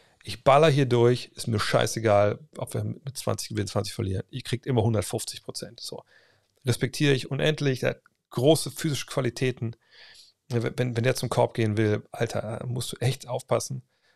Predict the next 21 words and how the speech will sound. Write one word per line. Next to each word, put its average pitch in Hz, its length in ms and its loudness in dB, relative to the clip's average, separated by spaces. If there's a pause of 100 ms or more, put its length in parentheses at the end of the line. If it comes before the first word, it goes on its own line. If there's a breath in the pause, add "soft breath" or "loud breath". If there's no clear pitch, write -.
(100)
dass - 180 -6
du 127 60 -6
dann 113 100 -2
nicht 113 120 -4
zwischen 117 280 -6
ihm, 123 200 -2
wie 117 60 -4
wir 123 80 0
gestern 127 240 0
gesehen 123 200 2
haben, 104 100 -2
bei 104 120 2
Gobert 104 320 0
und 117 140 0
ihm 120 100 -4
und 110 100 -2
Ring 139 160 -2
stehst. - 380 -8 (600)
Nur, 110 320 4 (1500)
es - 120 -8
kommt 170 240 2